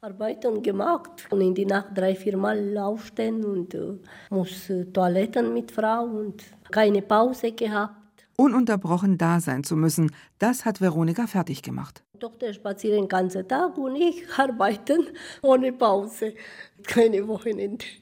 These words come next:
Speaker 1: Und ich gesagt, "Ich brauche Pause." Und sie war böse und sagt, "Nee, was Pause brauche du? Du geh in Rumänien, mach eine Pause."
Speaker 2: Nicht als Mensch wahrgenommen zu werden, der auch Bedürfnisse hat,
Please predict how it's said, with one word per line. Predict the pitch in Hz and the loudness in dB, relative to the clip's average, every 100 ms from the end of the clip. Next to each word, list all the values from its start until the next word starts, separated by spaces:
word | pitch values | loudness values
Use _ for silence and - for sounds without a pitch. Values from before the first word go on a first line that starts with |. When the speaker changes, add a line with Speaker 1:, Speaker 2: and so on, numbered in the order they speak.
| _ _ | _ _
Speaker 1:
Und | 285 214 | 2 2
ich | 208 | 2
gesagt, | 214 202 262 294 - | 0 0 -2 -4 -4
"Ich | 208 208 202 208 - | -2 0 -2 -4 -4
brauche | 196 208 208 196 | 4 4 4 2
Pause." | 196 233 311 302 330 311 - - - _ | 2 2 2 0 -2 -2 -8 -20 -20 _
Und | 233 226 | 0 0
sie | 240 226 | 0 -2
war | 220 214 | 0 -2
böse | 208 233 269 320 254 | -4 -4 -4 -2 0
und | 220 196 | 0 0
sagt, | 208 208 208 | 0 -2 -2
"Nee, | 233 247 370 370 | 2 2 2 0
was | 240 277 - | 0 0 0
Pause | 262 196 180 180 | 4 4 4 0
brauche | 165 175 185 | 0 0 -2
du? | 185 185 180 - - _ - | -2 -2 -4 -12 -20 _ -4
Du | 247 | 0
geh | 214 226 208 | 4 6 6
in | 180 | 4
Rumänien, | 190 233 359 247 214 | 4 4 4 2 2
mach | 196 | 0
eine | 202 196 | 0 0
Pause." | 196 180 185 185 175 - _ _ - | 2 0 0 -6 -14 -16 _ _ 2
Speaker 2:
Nicht | 196 262 - 220 | 4 4 0 -2
als | 202 - | -2 2
Mensch | 185 208 - | 4 4 0
wahrgenommen | 170 180 202 175 147 139 | 2 2 4 2 2 -2
zu | 139 151 | -2 2
werden, | 170 180 196 | 4 6 4
der | 175 - | 2 0
auch | 202 220 | -2 -2
Bedürfnisse | - 175 220 233 160 151 147 | -2 2 2 2 0 0 0
hat, | 170 | 0